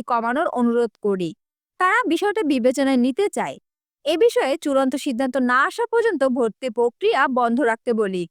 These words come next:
বন্ধ রাখতে বলায় কলেজের স্টাফ এবং স্যারেরা মাইকে ঘোষণা দিয়ে আমার উপর স্টাম্প, বাঁশ এবং লাঠিসোঁটা দিয়ে হামলা করে। আমি এ ঘটনার সুষ্ঠু বিচার এবং অধ্যক্ষ সহ সকল অভিযুক্তদের শাস্তি চাই।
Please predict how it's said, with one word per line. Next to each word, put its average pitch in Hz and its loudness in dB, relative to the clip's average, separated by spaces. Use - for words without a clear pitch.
বন্ধ 320 2
রাখতে 466 0
বলায় 302 0
কলেজের 233 0
স্টাফ 427 0
এবং 269 0
স্যারেরা 285 0
মাইকে 269 2
ঘোষণা 403 -4
দিয়ে 302 0
আমার 269 0
উপর 269 0
স্টাম্প, 427 -2
বাঁশ 233 4
এবং 233 -2
লাঠিসোঁটা 392 -2
দিয়ে 294 -2
হামলা 208 -2
করে। 170 -8
আমি 349 2
এ 453 0
ঘটনার 349 0
সুষ্ঠু - -6
বিচার 254 0
এবং 233 0
অধ্যক্ষ 233 -2
সহ 427 0
সকল 330 0
অভিযুক্তদের 285 0
শাস্তি 214 -6
চাই। 165 -10